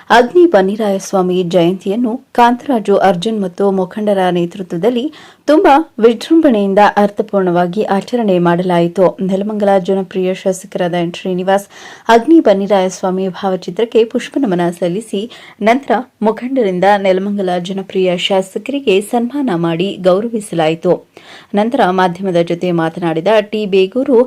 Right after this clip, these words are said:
ವಿ ಎಸ್ ಎಸ್ ಎನ್ ನಿರ್ದೇಶಕರಾದ ಕಾಂತರಾಜು, ಅಗ್ನಿ ಬನ್ನಿರಾಯ ಸ್ವಾಮಿ ಅಗ್ನಿವಂಶ ಕ್ಷತ್ರಿಯ ತಿಗಳ ಸಮುದಾಯದ ಮೂಲ ಪುರುಷರಾಗಿದ್ದು, ಹಿಂದೂ ಧರ್ಮದ ಹದಿನೆಂಟು ಪುರಾಣಗಳಲ್ಲಿ ಒಂಬತ್ತು ಪುರಾಣಗಳಲ್ಲಿ ಅಗ್ನಿ ಬನ್ನಿರಾಯರ ಮಹಿಮೆಯನ್ನು ವರ್ಣಿಸಿರುವುದನ್ನು ಕಾಣಬಹುದಾಗಿದೆ.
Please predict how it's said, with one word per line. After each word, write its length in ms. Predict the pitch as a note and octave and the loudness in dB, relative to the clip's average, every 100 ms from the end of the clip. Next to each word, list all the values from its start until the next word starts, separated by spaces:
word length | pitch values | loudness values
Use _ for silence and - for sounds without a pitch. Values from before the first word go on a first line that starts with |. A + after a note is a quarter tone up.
| - - - | -2 -20 -6
ವಿ 140 | G#3+ C4+ | 0 4
ಎಸ್ 260 | D#4+ - | 2 2
ಎಸ್ 180 | C#4 C4+ | 0 0
ಎನ್ 180 | G#3+ G3 | -4 0
ನಿರ್ದೇಶಕರಾದ 760 | F#3 E3+ F#3+ G3+ G#3 F#3+ E3+ E3 F3+ | 0 0 -2 -4 -6 -2 -2 0 -2
ಕಾಂತರಾಜು, 640 | F3+ E3+ E3+ F3 E3+ G3 G3+ C3+ | -2 -4 -4 -4 -4 -2 0 0
ಅಗ್ನಿ 260 | F#3+ G3+ B3+ | 0 -2 -4
ಬನ್ನಿರಾಯ 440 | G#3+ F#3 F#3 F3+ | -4 -4 -4 -6
ಸ್ವಾಮಿ 400 | F3 F3+ E3+ F#3 | -6 -4 -4 -2
ಅಗ್ನಿವಂಶ 720 | - F#3 F3 G3+ F#3 F3 - G3+ | -4 -4 -4 -6 -6 -6 -2 -2
ಕ್ಷತ್ರಿಯ 580 | G3+ - F#3+ F#3 A#3+ A3+ F#3+ | -2 -2 -4 -4 -2 0 0
ತಿಗಳ 340 | G3+ A3 B3+ A3+ | -2 -4 -4 -6
ಸಮುದಾಯದ 540 | G#3 F#3+ F3+ F3 F#3 A#3+ A3 - - - A#3 | -6 -4 -2 -2 -2 -4 -4 -8 -20 -8 0
ಮೂಲ 220 | C4+ D#4+ | 4 4
ಪುರುಷರಾಗಿದ್ದು, 720 | G#3 G3+ G3 G#3 F3 E3+ A3 A3 | 2 0 -2 -2 -2 -4 0 0
ಹಿಂದೂ 400 | G3 G3+ G#3+ C4 | 0 -2 -4 -2
ಧರ್ಮದ 400 | G#3+ G3 F#3 A3+ G3+ | -2 -2 -4 -2 0
ಹದಿನೆಂಟು 540 | F#3+ G3 F3+ A#3+ B3 G3+ | 0 0 -2 -4 -2 -2
ಪುರಾಣಗಳಲ್ಲಿ 760 | - F#3 F3 G#3+ G3+ G#3 A3+ | -2 -2 -2 -4 -4 -2 -2
ಒಂಬತ್ತು 480 | F#3+ F#3+ A#3+ - A3+ | -4 -4 -6 -4 -4
ಪುರಾಣಗಳಲ್ಲಿ 460 | F3+ F#3+ F#3 F#3+ F#3 G3+ B3 B3+ - - - | -2 0 0 -2 -2 -2 -2 -6 -10 -20 0
ಅಗ್ನಿ 320 | A3+ A3+ D4+ | 2 2 0
ಬನ್ನಿರಾಯರ 580 | D4 F#3 F#3 F#3+ F3+ F3+ | 2 0 0 -2 0 0
ಮಹಿಮೆಯನ್ನು 640 | F3+ F3 F#3+ G#3 A3 G#3 F3 | -2 -2 -4 -8 -6 -4 -2
ವರ್ಣಿಸಿರುವುದನ್ನು 840 | E3 F3+ - G3 F3+ F3 A3 G3+ | -2 -4 -8 -6 -6 -6 -8 -8
ಕಾಣಬಹುದಾಗಿದೆ. 840 | F#3 F3 F3+ F#3 F3 F3 E3+ E3+ | -4 -4 -4 -6 -6 -2 0 0